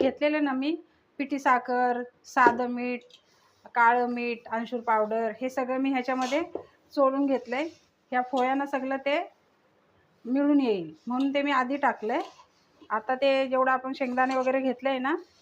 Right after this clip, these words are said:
ते आपल्याला ह्याच्यामध्ये घालून घ्यायचं आहे. हे बघा, हे आता आपण ह्याच्यामध्ये ओतून घेऊ. मी हातानेच करून घेते, कारण, अ, चिवड्याचं प्रमाण थोडं जास्त आहे ना.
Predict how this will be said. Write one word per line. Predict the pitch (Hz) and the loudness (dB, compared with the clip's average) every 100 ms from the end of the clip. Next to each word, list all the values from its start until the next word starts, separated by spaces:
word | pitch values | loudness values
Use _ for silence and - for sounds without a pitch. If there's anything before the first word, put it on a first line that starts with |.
| _ _ - | _ _ -2
ते | |
आपल्याला | 254 233 233 233 | 0 0 -4 -6
ह्याच्यामध्ये | 220 220 214 208 | -6 -8 -6 -6
घालून | 202 196 190 | -6 -6 -8
घ्यायचं | 190 175 - | -12 -12 -14
आहे. | 180 _ _ _ _ _ _ _ _ _ _ _ _ _ _ - | -18 _ _ _ _ _ _ _ _ _ _ _ _ _ _ -10
हे | |
बघा, | 233 196 | -8 -8
हे | 180 180 | -10 -4
आता | 254 233 254 247 | -2 -2 -2 -4
आपण | 233 - _ - 277 | -4 -10 _ -8 -6
ह्याच्यामध्ये | 247 233 226 226 330 - _ _ _ _ _ _ | -6 -6 -8 -6 -8 -10 _ _ _ _ _ _
ओतून | 240 233 220 | -14 -12 -12
घेऊ. | 196 170 - _ _ _ _ _ _ _ _ _ _ _ _ _ _ _ _ _ _ _ _ _ _ _ _ _ - | -12 -16 -20 _ _ _ _ _ _ _ _ _ _ _ _ _ _ _ _ _ _ _ _ _ _ _ _ _ -12
मी | |
हातानेच | 240 226 262 277 269 | -6 -4 -2 -4 -4
करून | 254 240 | -6 -4
घेते, | 233 220 254 | -4 -4 -4
कारण, | 254 240 247 247 | -4 -4 -6 -6
अ, | 240 240 | -6 -6
चिवड्याचं | 233 254 247 247 262 | -6 -6 -6 -4 -4
प्रमाण | 262 247 247 | -2 -2 -4
थोडं | 254 247 | -4 -4
जास्त | 247 220 - 262 | -2 -2 -4 -4
आहे | 233 | -4
ना. | 220 | -4